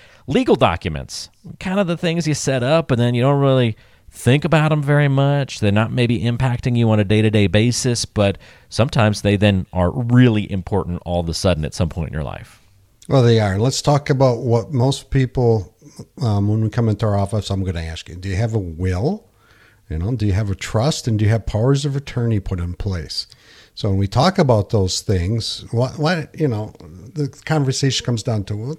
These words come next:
Speaker 2: no, maybe I do, maybe I don't need 'em, but I really fully don't understand what they're for." So let's start with a will, Walter. Let's assume that, uh, f-,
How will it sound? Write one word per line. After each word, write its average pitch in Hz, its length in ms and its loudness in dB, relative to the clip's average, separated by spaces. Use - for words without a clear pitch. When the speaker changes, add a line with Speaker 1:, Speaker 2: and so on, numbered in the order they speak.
Speaker 2:
no, 226 420 2
maybe 175 340 4
I 151 60 6
do, 156 180 4
maybe 131 300 4
I 113 80 4
don't 117 240 2
need 113 160 -2
'em, 107 80 0
but 98 140 -2
I 127 160 0
really 143 260 0
fully 143 400 -2
don't 110 240 0
understand 98 540 -2
what 127 300 -2
they're 98 140 -4
for." 87 280 -6
So - 200 -8
let's 139 180 0
start 175 240 0
with 135 160 2
a 101 60 0
will, 98 320 0
Walter. 82 480 -12
Let's 175 200 0
assume 135 680 2
that, 110 480 4
uh, 110 140 4
f-, - 420 -8